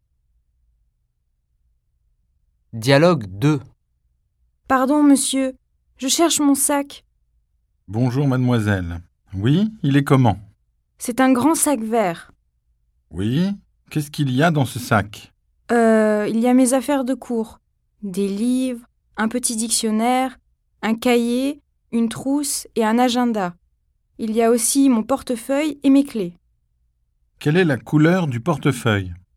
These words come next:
Speaker 2: Il est noir et rose.
Speaker 3: Et les livres et le cahier ?
Speaker 2: Les livres sont rouges et jaunes et le cahier est bleu. La trousse est noire et rose.
Speaker 3: Qu'est-ce qu'il y a dans le portefeuille ?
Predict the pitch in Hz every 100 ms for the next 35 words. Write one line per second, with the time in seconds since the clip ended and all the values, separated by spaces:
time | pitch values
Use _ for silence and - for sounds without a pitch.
0 | _ _ 220 208 220 262 302 233 202 226
1 | 202 175 - _ _ _ _ _ _ _
2 | _ - 120 123 127 127 156 139 117 107
3 | 107 - 135 127 113 131 127 160 214 -
4 | _ _ _ 214 214 214 262 262 226 -
5 | 220 202 262 285 226 - - 214 202 226
6 | 294 370 _ _ _ _ _ - 240 233
7 | 240 254 311 277 208 196 185 - _ _
8 | _ _ 214 214 - 294 311 - - 220
9 | 240 294 262 214 185 175 175 - _ _
10 | _ _ _ _ _ _ _ _ - 180
11 | - 143 135 165 180 139 127 117 165 -
12 | 135 - 107 98